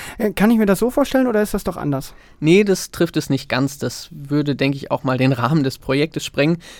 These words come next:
Speaker 2: Ähm, wie du dir das genau, genau vorstellen kannst, das, äh, kann dir auch am besten Adrian morgen als Beteiligter am Projekt, äh, selbst erklären.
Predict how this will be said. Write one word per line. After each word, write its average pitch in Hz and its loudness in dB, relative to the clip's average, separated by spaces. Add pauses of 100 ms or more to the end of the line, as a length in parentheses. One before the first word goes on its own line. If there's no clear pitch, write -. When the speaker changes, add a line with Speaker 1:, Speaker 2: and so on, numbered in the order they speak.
(180)
Speaker 2:
Ähm, 147 2
wie 170 0
du 196 4
dir 190 4
das 175 -2
genau, 165 2
genau 143 4
vorstellen 156 0
kannst, 151 -6
das, 139 -4
äh, 139 -4
kann 143 -4
dir 156 -2
auch - -6
am 135 -2
besten - -6
Adrian 139 -4 (280)
morgen 160 2
als - -2
Beteiligter 165 -2
am 123 -4
Projekt, - -8
äh, 127 -4
selbst 147 -6
erklären. - -10